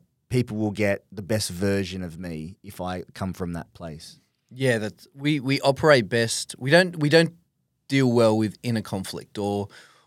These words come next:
Speaker 2: or we don't operate well from inner chaos. We actually really operate best from inner calm.
Speaker 1: Yes.
Speaker 2: But to, but to do that, you do need to, you know, address things in your life. And,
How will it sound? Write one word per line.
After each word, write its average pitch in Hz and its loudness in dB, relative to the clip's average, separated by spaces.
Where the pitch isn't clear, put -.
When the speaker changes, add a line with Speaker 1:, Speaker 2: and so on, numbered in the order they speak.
Speaker 2:
or 110 -4
we 120 2
don't 131 6
operate 131 6
well 110 6
from 110 -4
inner 104 -2
chaos. 101 -2
We 107 -2
actually 139 0
really 123 2
operate 104 0
best 101 -2
from 98 -8
inner 104 -6
calm. 110 -4
Speaker 1:
Yes. 92 -16
Speaker 2:
But 113 -8
to, 117 -8
but 127 -6
to 127 -6
do 156 4
that, 107 2
you 110 -4
do 120 0
need 110 -2
to, 101 -2
you 104 -20
know, 92 -6
address 101 -4
things 104 -4
in 98 -4
your 95 -4
life. 95 0
And, 101 -4